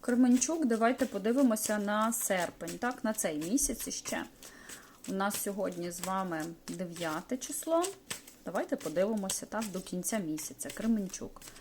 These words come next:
Які там взагалі енергії, так, ідуть на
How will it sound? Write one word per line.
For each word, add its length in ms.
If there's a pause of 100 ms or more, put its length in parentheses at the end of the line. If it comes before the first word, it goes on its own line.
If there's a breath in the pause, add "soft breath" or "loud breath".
(340 loud breath)
Які 260
там 220
взагалі 680
енергії, 640
так, 260
ідуть 400
на 280